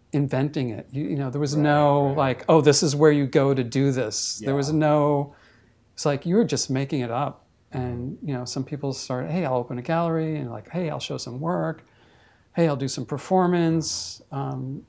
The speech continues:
Speaker 1: and I fell in with, with a bunch of performance artists. Um, a friend of mine was a painter who was doing performance art, uh, James Sienna. He shows up at, at, at Pace now. Um, but back then, he was like, "Hey, Ken, can you photograph my paintings?"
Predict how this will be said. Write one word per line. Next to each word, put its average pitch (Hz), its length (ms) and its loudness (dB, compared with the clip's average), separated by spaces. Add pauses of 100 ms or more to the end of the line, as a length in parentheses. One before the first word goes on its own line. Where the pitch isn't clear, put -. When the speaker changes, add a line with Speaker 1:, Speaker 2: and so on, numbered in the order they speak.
Speaker 1:
and 175 100 -4
I 175 40 -4
fell 156 240 2
in 151 80 2
with, 143 260 -4
with 135 240 -8
a 127 40 -10
bunch 131 200 -6
of - 80 -18
performance 127 460 -6
artists. 131 640 -6
Um, 131 460 -10 (880)
a - 40 -20
friend 143 160 2
of - 20 4
mine 139 140 2
was 127 120 -2
a 135 40 -4
painter 135 480 -2
who 123 100 -8
was 123 140 -8
doing 123 200 -6
performance 131 540 -4
art, 123 220 -2 (100)
uh, 135 120 -6
James 131 300 -6
Sienna. 127 360 -6
He 127 80 -10
shows 127 260 -8
up 135 160 -8
at, 135 180 -6 (100)
at, 135 280 -10
at 135 120 -14
Pace 127 300 -12
now. 139 280 -10 (840)
Um, 135 220 -4
but 135 140 -6
back 143 220 2
then, 175 480 2 (920)
he - 100 -2
was 151 80 0
like, 147 240 0
"Hey, 233 240 4
Ken, 247 260 2
can 165 100 -4
you 165 80 0
photograph 170 500 2
my 151 160 0
paintings?" 135 920 -4